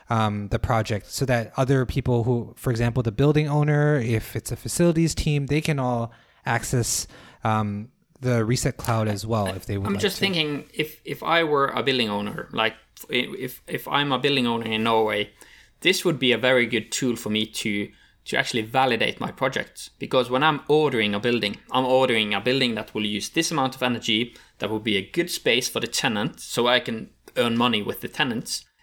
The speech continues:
Speaker 2: And if it's not working, it's probably not my fault. It's probably the, the entrepreneurs that did something wrong or the tenant using it wrong.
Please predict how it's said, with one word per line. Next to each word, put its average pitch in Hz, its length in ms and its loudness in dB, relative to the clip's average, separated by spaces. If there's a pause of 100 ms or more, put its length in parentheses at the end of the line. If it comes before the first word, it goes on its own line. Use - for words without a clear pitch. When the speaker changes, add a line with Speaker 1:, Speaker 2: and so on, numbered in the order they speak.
(160)
Speaker 2:
And 160 160 6
if 170 180 -2
it's 175 200 -2
not 233 200 0
working, 156 460 0
it's 117 160 -8
probably 151 300 2
not 135 240 -2
my 143 180 0
fault. - 340 -6
It's - 140 -4
probably 131 300 0
the, 107 300 0
the 123 140 -2
entrepreneurs 127 680 -2
that - 180 -6
did 120 160 -2
something 117 340 -2
wrong 147 280 0
or 131 140 4
the 127 60 -2
tenant 120 380 -4
using 117 300 -2
it - 100 -10
wrong. 127 280 0